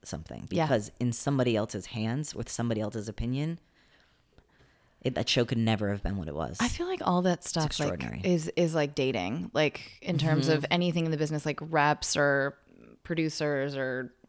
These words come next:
Speaker 2: finding your actors or whatever. It really is, like, you <laughs> gotta find the right people.
Speaker 1: Yeah.
Speaker 2: 'Cause plenty of people could do it.
Speaker 1: Of
Speaker 2: But it's gonna
Speaker 1: course.
Speaker 2: be a very different <laughs> experience than,
Speaker 1: It is.
Speaker 2: than you m-, might want it to be.
Speaker 1: It is, and it's, especially if it's on camera, it lives forever.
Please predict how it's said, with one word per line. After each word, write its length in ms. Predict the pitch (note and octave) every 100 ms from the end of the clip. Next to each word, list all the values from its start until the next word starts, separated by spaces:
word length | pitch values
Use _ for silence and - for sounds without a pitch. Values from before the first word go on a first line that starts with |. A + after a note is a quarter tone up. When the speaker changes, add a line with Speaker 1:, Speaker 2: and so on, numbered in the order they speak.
| -
Speaker 2:
finding 420 | - D3+ D3+ D3+
your 120 | D3 -
actors 400 | D3 D3 D3 C#3+
or 60 |
whatever. 200 | C#3 C#3 -
It 200 | D3+ -
really 300 | F#3 F#3+ E3
is, 120 | D#3 D3+
like, 300 | A#2+ B2 -
you 140 | D3
<laughs> 120 | D#3+
gotta 200 | F3 - - -
find 240 | F#3 E3+
the 40 | E3
right 320 | D#3+ D#3+ -
people. 440 | - E3+ - C#3+ -
Speaker 1:
Yeah. 100 | - - -
Speaker 2:
'Cause 120 | C#4+
plenty 280 | - D#4 G4+
of 40 | D#4
people 200 | G#3+ E3+
could 120 | C#3
do 180 | D3+ A3
it. 260 | F3 - - - _ _ _
Speaker 1:
Of 100 | - G3+
Speaker 2:
But 140 | G3 F3+
it's 100 | G3+
gonna 80 | F#3+
Speaker 1:
course. 20 |
Speaker 2:
be 60 | E3+
a 40 |
very 300 | D3 D#3 D3+
different 300 | D3+ D3 D#3
<laughs> 40 | D#3
experience 1000 | - F#3 - - - - - C4 - -
than, 160 | -
Speaker 1:
It 140 | D3+ A#2
is. 60 | - - -
Speaker 2:
than 180 | A3 G#3
you 100 | F#3+
m-, 240 | G3 E3 -
might 360 | F3+ E3 D#3+ -
want 220 | E3 E3+
it 120 | -
to 100 | -
be. 280 | - - - -
Speaker 1:
It 100 | A#3+
is, 200 | A#3+ F3
and 80 | D#3+
it's, 180 | D#3 -
especially 420 | - - F3 - D#3
if 80 | C#3+
it's 160 | C3
on 200 | B2+ A#2+
camera, 500 | A#2 - D3+ D3 B2+
it 140 | G2 -
lives 220 | B2 A2+
forever. 540 | - A#2+ A#2 C2+ -